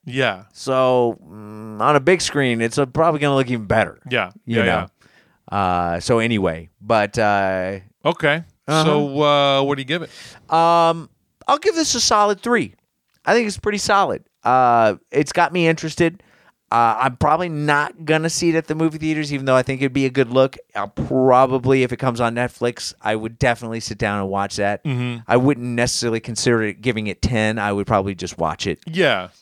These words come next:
Speaker 2: You know, and, but like you, like you normally do, I might watch it in sections.
Speaker 1: Sure.
Speaker 2: You know,
Speaker 1: Sure,
Speaker 2: there
Speaker 1: sure.
Speaker 2: might be nice stopping points during it. Uh, so I could definitely come back to it,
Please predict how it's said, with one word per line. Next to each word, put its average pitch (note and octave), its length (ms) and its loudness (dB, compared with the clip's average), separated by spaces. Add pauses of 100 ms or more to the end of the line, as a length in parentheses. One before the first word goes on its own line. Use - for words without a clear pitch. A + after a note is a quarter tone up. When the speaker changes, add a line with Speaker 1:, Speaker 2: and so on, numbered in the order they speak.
Speaker 2:
You C3 160 -2
know, G2 300 2
and, D#3+ 320 -2
but G3 300 -2 (640)
like D#3 280 0
you, E3 360 -4 (160)
like D3+ 220 0
you F#3 100 2
normally E3 360 4
do, D3+ 320 2 (920)
I F3 140 -2
might F3 200 0
watch D3+ 340 -2
it C#3 80 -10
in C3 400 -14
sections. D3 600 -4 (100)
Speaker 1:
Sure. A2+ 340 -4
Speaker 2:
You D3 160 -2
know, C3 220 2
Speaker 1:
Sure, - 200 -6
Speaker 2:
there - 0 -
Speaker 1:
sure. C#3+ 160 2
Speaker 2:
might D3 220 2
be C3+ 200 0
nice B2+ 400 -4
stopping B2+ 560 -4
points A#2+ 320 -8
during B2 300 -2
it. B2+ 240 -8 (320)
Uh, G2+ 480 2
so G#2 400 0
I A#2+ 140 0
could A#2+ 120 -10
definitely A2 260 -2
come F#2+ 220 -8
back F2 280 -6
to F2 160 -4
it, E2+ 120 -8